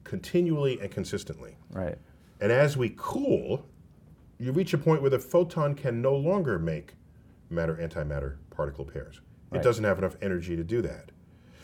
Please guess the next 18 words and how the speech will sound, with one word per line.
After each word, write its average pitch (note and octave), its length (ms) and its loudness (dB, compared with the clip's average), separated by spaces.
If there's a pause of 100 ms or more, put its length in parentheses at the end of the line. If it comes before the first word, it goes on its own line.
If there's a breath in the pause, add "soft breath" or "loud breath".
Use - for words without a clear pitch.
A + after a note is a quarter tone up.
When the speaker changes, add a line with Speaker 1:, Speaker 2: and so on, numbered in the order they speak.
(260 soft breath)
Speaker 1:
So D3 140 0
you C#3+ 60 4
start D3+ 260 4
freezing F3 880 0
out B2 200 6
of F#2 100 4
the F#2+ 100 0
expanding A#2 560 0
universe F#2+ 480 -2
certain A#2 480 0
properties F#2+ 960 2 (960 soft breath)
that G2 960 2 (280)
in B2 160 4
a A#2 80 6
hotter D3 520 6
day A#2+ 640 4 (580 soft breath)
would A#2+ 480 4
have A2+ 800 6